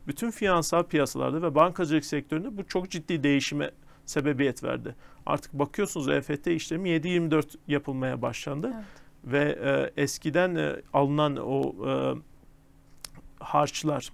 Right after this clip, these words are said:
Speaker 1: yani para transfer bedelleri onda birine düşmüş durumda. Çünkü aslında karşınızda bir kripto para, e,
Speaker 2: Evet.
Speaker 1: rekabeti var. Yani kripto parayla rekabet ediyorsunuz artık bir banka olarak.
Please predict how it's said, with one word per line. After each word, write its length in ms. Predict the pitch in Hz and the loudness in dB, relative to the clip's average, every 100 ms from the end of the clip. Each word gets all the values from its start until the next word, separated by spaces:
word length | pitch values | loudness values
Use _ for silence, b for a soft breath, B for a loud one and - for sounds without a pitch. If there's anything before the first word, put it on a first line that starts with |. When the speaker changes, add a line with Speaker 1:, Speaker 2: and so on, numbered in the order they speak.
| - | -8
Speaker 1:
yani 160 | 131 | -8
para 300 | 127 139 151 | -6 -2 -2
transfer 540 | - 151 147 - 160 131 | -2 -4 -2 2 2 2
bedelleri 580 | 143 139 135 139 202 269 B B | 2 2 2 0 0 -2 B B
onda 320 | - 165 180 170 | -2 2 2 4
birine 280 | 180 185 | 4 2
düşmüş 380 | 143 - 135 - | 0 -2 -6 -8
durumda. 420 | 127 127 127 247 285 b b - | -6 -6 -4 -4 -6 b b -8
Çünkü 280 | - 165 170 | -2 2 4
aslında 360 | 151 147 175 | 4 2 0
karşınızda 540 | 170 143 139 165 160 202 | 0 0 2 -2 -4 -6
bir 100 | 170 | -6
kripto 400 | - 170 - 165 | -2 -2 0 2
para, 280 | 180 175 185 | 6 8 6
e, 160 | - | 4
Speaker 2:
Evet. 600 | 147 143 143 147 143 139 | 2 4 4 4 0 2
Speaker 1:
rekabeti 580 | 147 143 139 131 127 - | 2 4 2 0 -2 -6
var. 160 | 113 101 | -8 -6
Yani 200 | 139 131 | -10 -8
kripto 320 | - 147 143 | -6 -4 -2
parayla 440 | 143 147 165 143 | 0 2 4 2
rekabet 400 | 123 120 131 120 | 0 -2 -2 -4
ediyorsunuz 460 | 113 107 113 - 120 | -8 -8 -10 -8 -6
artık 280 | 123 - 135 | -6 -6 -4
bir 160 | 135 | 0
banka 300 | 135 139 131 | 2 0 -2
olarak. 320 | 127 120 - | -4 -4 -6